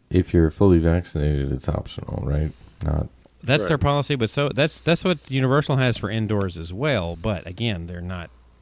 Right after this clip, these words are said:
Speaker 1: They're not gonna
Speaker 2: to
Speaker 1: check
Speaker 2: my
Speaker 1: that.
Speaker 2: knowledge, they're not gonna check. Neither is
Speaker 1: Yeah,
Speaker 2: Disney.
Speaker 1: 'cause that would be too much work to check all that.
Speaker 3: From what I
Speaker 1: Yeah.
Speaker 3: heard, they're not checking,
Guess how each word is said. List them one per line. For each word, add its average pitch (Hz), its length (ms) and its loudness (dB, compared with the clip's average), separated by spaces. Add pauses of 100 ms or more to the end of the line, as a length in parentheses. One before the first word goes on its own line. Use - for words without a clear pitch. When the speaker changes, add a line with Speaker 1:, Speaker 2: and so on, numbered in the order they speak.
(120)
Speaker 1:
They're 104 120 -2
not 92 160 -6
gonna 85 140 -6
Speaker 2:
to 76 40 -6
Speaker 1:
check 95 100 -8
Speaker 2:
my 110 120 -2
Speaker 1:
that. 120 80 -4
Speaker 2:
knowledge, 123 400 -4
they're 110 120 -6
not 110 120 -6
gonna 95 140 -8
check. 107 360 -6
Neither 101 240 -6
is 90 140 -10
Speaker 1:
Yeah, 104 100 2
Speaker 2:
Disney. 90 120 -2
Speaker 1:
'cause 95 180 2
that 110 160 4
would 95 120 0
be 87 140 0
too 92 220 -2
much 80 240 -4
work 78 320 -4
to 82 340 -2
check - 260 -8
all 87 180 0
that. 95 120 -2 (400)
Speaker 3:
From 120 180 -4
what 123 140 2
I 117 60 4
Speaker 1:
Yeah. 110 60 4
Speaker 3:
heard, 101 300 2
they're 95 160 0
not 92 340 -2
checking, 82 580 -6